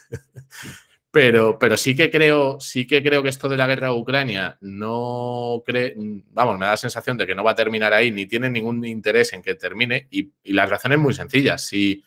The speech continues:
si ha enviado a Estados Unidos cien mil millones de dólares ya, cien mil millones de dólares en armamento,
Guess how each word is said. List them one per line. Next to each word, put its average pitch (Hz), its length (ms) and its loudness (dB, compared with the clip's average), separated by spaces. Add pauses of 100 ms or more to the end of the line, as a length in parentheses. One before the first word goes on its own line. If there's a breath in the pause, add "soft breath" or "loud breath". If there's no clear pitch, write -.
(280 soft breath)
si - 220 -2
ha 110 60 6
enviado 131 360 6
a 123 40 4
Estados 127 320 0
Unidos 123 260 -2
cien 117 160 -4
mil 117 160 -2
millones 113 380 -2
de 107 120 2
dólares 107 440 2
ya, 123 360 -2
cien 90 240 -10
mil 113 160 -4
millones 107 360 -2
de 95 80 -2
dólares 117 500 0
en 92 160 -12
armamento, 101 640 -2